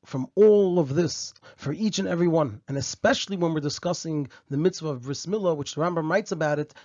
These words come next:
that each and every one is Nimel, gets a Bris Milah, K'moishem al Avram Avinu alav hashalom.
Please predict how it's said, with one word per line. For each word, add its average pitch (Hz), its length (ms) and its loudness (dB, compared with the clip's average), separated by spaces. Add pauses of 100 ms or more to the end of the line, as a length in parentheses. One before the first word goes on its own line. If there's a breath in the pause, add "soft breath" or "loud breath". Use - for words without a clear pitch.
that 135 100 -6
each 214 180 -2
and 175 120 4
every 165 180 6
one 180 220 8
is 135 140 2
Nimel, 151 540 4 (220 soft breath)
gets 175 180 0
a 180 60 2
Bris 175 240 0
Milah, 190 420 6 (220 soft breath)
K'moishem 190 720 2
al 151 200 4
Avram 135 300 2
Avinu 123 260 0
alav 120 180 -2
hashalom. 113 460 -4